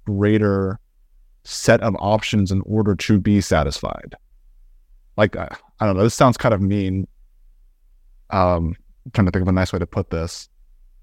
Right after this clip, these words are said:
Well, I don't think it's unreasonable that, you know, finding, uh, entry-level jobs shitty.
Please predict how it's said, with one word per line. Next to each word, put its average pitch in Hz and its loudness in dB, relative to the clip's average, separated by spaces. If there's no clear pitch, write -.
Well, - -6
I 240 4
don't 233 2
think 180 4
it's 143 0
unreasonable 113 2
that, 101 0
you 110 -2
know, 98 -2
finding, 110 0
uh, 82 -10
entry-level 110 2
jobs 101 2
shitty. 95 -2